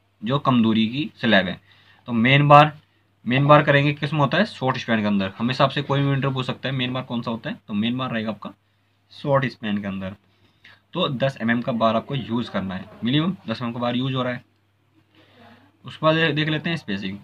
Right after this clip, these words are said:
Spacing आपके पास suppose की चार inch की spacing है, तो ये वाली जो दूरी है आपके पास चार इंच की spacing है। उसके बाद देख लेते हैं चार इंच को कन्वर्ट करना है आपको meter के अंदर,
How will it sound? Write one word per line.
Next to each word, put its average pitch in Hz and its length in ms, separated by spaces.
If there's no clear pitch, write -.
Spacing 143 420
आपके 147 180
पास 143 160
suppose 139 220
की 139 100
चार 120 180
inch 120 200
की 131 120
spacing 104 380
है, 101 140
तो 110 120
ये 110 240
वाली 123 220
जो 123 120
दूरी 113 240
है 113 120
आपके 107 200
पास 180 320
चार 107 200
इंच 101 180
की 104 180
spacing 98 420
है। 90 120
उसके - 160
बाद 143 160
देख 147 120
लेते 143 200
हैं 151 180
चार 135 180
इंच 135 180
को 139 80
कन्वर्ट 127 240
करना 120 220
है 117 60
आपको 160 140
meter 117 540
के 104 60
अंदर, 98 280